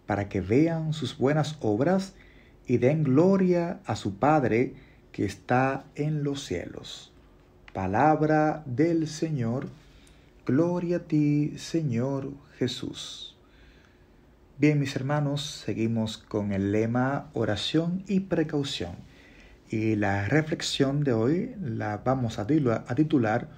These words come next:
¿Cómo somos sal y luz del mundo? A manera de introducción, ayer hablamos de las bienaventuranzas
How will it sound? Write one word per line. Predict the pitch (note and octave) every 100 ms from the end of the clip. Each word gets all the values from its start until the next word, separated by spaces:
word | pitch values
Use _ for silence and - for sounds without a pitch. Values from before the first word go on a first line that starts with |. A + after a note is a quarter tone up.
| - - - -
¿Cómo | - F#3 F#3+ F#3
somos | - A2+ B2 F3 F#3 - - -
sal | - - - F3 F3+ - -
y | C#3
luz | A#2 A2 G#2 - -
del | A2+ F#2+
mundo? | F2 D2+ - F#2 - - _ _ - - - - - - - - - -
A | F#2+
manera | G2+ C3
de | D3
introducción, | C#3 D#3+ F3+ - C3 B2+ F#3 -
ayer | A2 A#2+
hablamos | C3+ B2+ D3 C#3+ A2+ -
de | A#2
las | G#2 G2+ G2 - -
bienaventuranzas | G#2+ G#2 G2+ A2 D#3+ D#3 - D3 D3